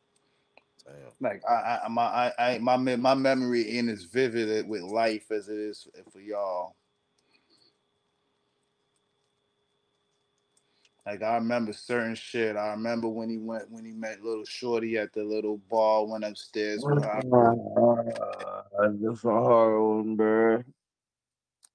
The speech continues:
Speaker 2: But, like, I don't know. I gotta go Waterboy.
Speaker 3: I gotta go with Life, bro. I can't. I, I, I just can't. I can't see myself going against the grain. I can't. Life.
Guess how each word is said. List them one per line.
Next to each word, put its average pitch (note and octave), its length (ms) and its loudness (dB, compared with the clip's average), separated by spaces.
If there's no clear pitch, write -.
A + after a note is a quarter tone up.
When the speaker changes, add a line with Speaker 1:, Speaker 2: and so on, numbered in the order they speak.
Speaker 2:
But, F2 220 -12
like, E2+ 360 -10
I F2+ 40 -6
don't F2 120 -8
know. E2+ 260 -12
I F#2 60 -10
gotta F#2 240 -4
go F2+ 240 -6
Waterboy. D#2+ 540 -10
Speaker 3:
I A#2+ 120 6
gotta A2+ 240 6
go F2+ 200 2
with D#2 160 -2
Life, C2+ 240 -6
bro. C#2 180 -8
I E2+ 40 -10
can't. D2+ 240 -12
I, E2 280 2
I, E2+ 420 4
I - 20 2
just F#2 360 2
can't. F#2 380 2
I E2+ 140 0
can't G#2 280 0
see G#2+ 120 -6
myself F2+ 500 -2
going D#2+ 280 -6
against G#2+ 320 -10
the - 120 -20
grain. F#2+ 360 -8
I - 60 -8
can't. E2+ 360 2
Life. F#2 360 4